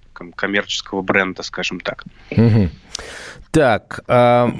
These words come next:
Speaker 2: вот интересный вопрос. Э, хочу спросить, какое средство попробовать, чтобы уничтожить блох, Илья Владимирович, у декоративного кролика? Пробовали ошейник, пробовали капли в загривок. Видимо,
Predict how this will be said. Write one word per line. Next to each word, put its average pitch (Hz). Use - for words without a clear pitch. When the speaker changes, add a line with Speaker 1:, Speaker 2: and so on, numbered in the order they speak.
Speaker 2:
вот 160
интересный 147
вопрос. 196
Э, 147
хочу 175
спросить, 202
какое 202
средство 185
попробовать, 156
чтобы 185
уничтожить 156
блох, 131
Илья 117
Владимирович, 101
у 170
декоративного 165
кролика? 131
Пробовали 151
ошейник, 180
пробовали 139
капли 151
в 110
загривок. 147
Видимо, 151